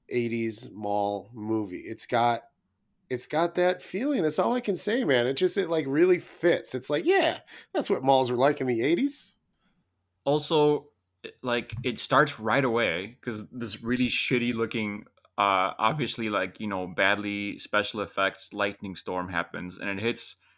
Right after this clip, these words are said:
Speaker 2: the, the, I don't know, one of the Transformers or whatever on top of the
Speaker 1: Yeah.
Speaker 2: mall, which short circuits the command center where the, the three,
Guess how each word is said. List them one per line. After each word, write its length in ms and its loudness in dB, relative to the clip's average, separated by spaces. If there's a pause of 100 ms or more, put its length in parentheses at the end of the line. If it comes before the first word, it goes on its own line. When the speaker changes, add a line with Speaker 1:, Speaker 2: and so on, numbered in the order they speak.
(380)
Speaker 2:
the, 320 -4
the, 80 -4 (120)
I 100 -2
don't 80 -6
know, 80 -10
one 120 -6
of 60 -6
the 80 -10
Transformers 760 0
or 100 -2
whatever 440 2
on 100 -2
top 200 0
of 100 -6
the 60 -2
Speaker 1:
Yeah. 180 6
Speaker 2:
mall, 240 -2 (480)
which 180 -2
short 380 0
circuits 440 -2
the 100 -6
command 440 -2
center 380 -2
where 180 0
the, 200 -2
the 240 -2 (100)
three, 540 -4